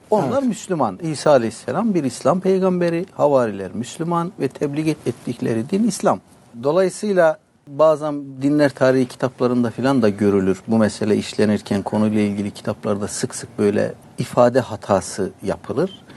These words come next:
Speaker 1: İşte Paulus Hristiyanlığı dönüştürdü gibi. Hayır, Paulus Hristiyanlığı dönüştürmedi, Hristiyanlığı kurdu. Ondan önce Hristiyanlık diye bir din
Speaker 2: Mimarı
Speaker 1: yoktu
Speaker 2: zaten
Speaker 1: zaten.
Speaker 2: diye geçiyor,
Speaker 1: Evet.
Speaker 2: evet.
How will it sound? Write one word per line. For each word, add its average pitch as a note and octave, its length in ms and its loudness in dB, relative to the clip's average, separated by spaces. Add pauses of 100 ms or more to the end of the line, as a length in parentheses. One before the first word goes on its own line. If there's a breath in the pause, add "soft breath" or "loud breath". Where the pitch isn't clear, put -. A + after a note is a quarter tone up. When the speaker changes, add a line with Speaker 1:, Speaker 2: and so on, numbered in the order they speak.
(380 loud breath)
Speaker 1:
İşte D3 280 2
Paulus F3 640 -4
Hristiyanlığı D3+ 760 0
dönüştürdü B2+ 720 2 (260)
gibi. E2+ 380 -10
Hayır, G3 340 0 (100)
Paulus G3+ 360 0
Hristiyanlığı D3+ 600 -4
dönüştürmedi, A2+ 760 -2
Hristiyanlığı C3 640 -2
kurdu. B2+ 440 0 (1000 soft breath)
Ondan C#3+ 340 4
önce D3 240 0
Hristiyanlık C#3+ 560 -2
diye B2+ 100 -6
bir C3+ 60 2
din C#3+ 60 0
Speaker 2:
Mimarı C#3+ 220 2
Speaker 1:
yoktu - 140 2
Speaker 2:
zaten B2 260 -4
Speaker 1:
zaten. A#2 120 -8
Speaker 2:
diye A2+ 100 -8
geçiyor, A2+ 260 -2
Speaker 1:
Evet. A2+ 120 -2
Speaker 2:
evet. A2 140 -10